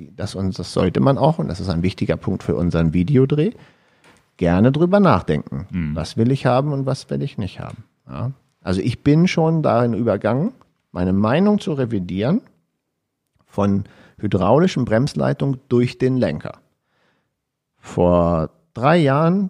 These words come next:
Speaker 1: wäre für mich ein Lenker, wo die Außen-, also die hydraulische Leitung von einem Hebel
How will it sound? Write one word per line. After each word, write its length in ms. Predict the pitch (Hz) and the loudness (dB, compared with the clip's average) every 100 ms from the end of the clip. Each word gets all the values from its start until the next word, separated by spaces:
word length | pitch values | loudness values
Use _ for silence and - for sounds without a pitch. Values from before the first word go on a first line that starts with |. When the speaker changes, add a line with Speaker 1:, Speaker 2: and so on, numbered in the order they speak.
| - | 0
Speaker 1:
wäre 240 | 120 117 | 0 0
für 160 | - 117 | 0 2
mich 220 | 143 - | 2 2
ein 120 | 104 | 0
Lenker, 500 | 101 165 220 214 190 | 2 2 0 -2 -2
wo 120 | 131 | 0
die 180 | 120 110 - _ _ | 2 0 -2 _ _
Außen-, 600 | 147 233 240 - 58 131 - _ - - | 0 2 0 0 -2 -4 -10 _ -14 -8
also 200 | 107 104 | -2 -2
die 260 | 92 101 104 - - | 0 -2 -2 -10 -4
hydraulische 680 | 104 107 117 185 214 - - | -2 2 2 2 2 0 0
Leitung 600 | 131 127 190 247 349 392 | 0 0 -2 -2 -6 -8
von 260 | - - - | -8 -6 -4
einem 200 | 110 110 | -2 0
Hebel 500 | 123 180 131 87 | 2 2 2 -2